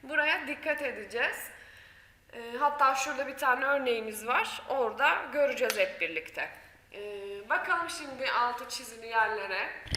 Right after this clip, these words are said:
Altı çizili yerlere bakalım. "Sözünü tutmayan insanlarla iyi anlaşabileceğimi sanmıyorum."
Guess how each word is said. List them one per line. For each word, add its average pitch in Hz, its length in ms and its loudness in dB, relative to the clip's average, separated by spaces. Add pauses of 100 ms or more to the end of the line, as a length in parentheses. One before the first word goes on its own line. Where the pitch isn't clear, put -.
(800)
Altı 240 320 0
çizili 233 340 -2
yerlere 233 460 2
bakalım. 220 480 -4 (800)
"Sözünü 330 600 -4
tutmayan 330 720 2
insanlarla 311 1040 2 (120)
iyi 320 180 -2
anlaşabileceğimi 277 1120 0
sanmıyorum." 240 1080 2